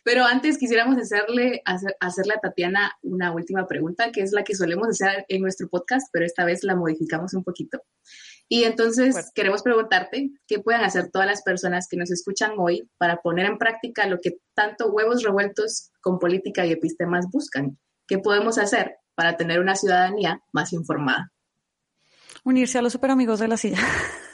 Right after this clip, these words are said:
Speaker 2: Actualmente de-, eh, no, además de eso, y eso, te-, a ver, eh, digamos, yo creo que la información con datos y con rigor suele ser rechazada en estos momentos, sobre todo cuando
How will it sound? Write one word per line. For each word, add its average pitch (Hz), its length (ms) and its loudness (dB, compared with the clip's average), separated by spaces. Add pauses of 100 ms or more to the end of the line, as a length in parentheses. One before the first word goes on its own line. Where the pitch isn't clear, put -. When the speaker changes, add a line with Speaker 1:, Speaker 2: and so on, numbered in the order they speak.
(1300)
Speaker 2:
Actualmente 262 600 2
de-, 247 300 2 (840)
eh, 262 340 4
no, 277 200 4
además 262 340 2
de 285 120 6
eso, 294 160 2
y 311 100 2
eso, 269 240 2
te-, - 240 -4
a 233 140 6
ver, 214 280 2
eh, 220 420 0 (560)
digamos, 247 380 -2
yo 220 240 -2 (380)
creo 269 200 0
que 294 80 -6
la 294 60 0
información 277 440 0
con 208 200 -4
datos 220 540 0
y 254 120 -2
con 233 180 -4
rigor 196 380 0
suele 202 260 -2
ser 208 140 -4
rechazada 208 460 -2
en 185 80 -4
estos 202 240 -6
momentos, 208 480 -4
sobre 208 240 -2
todo 180 320 0
cuando 208 360 0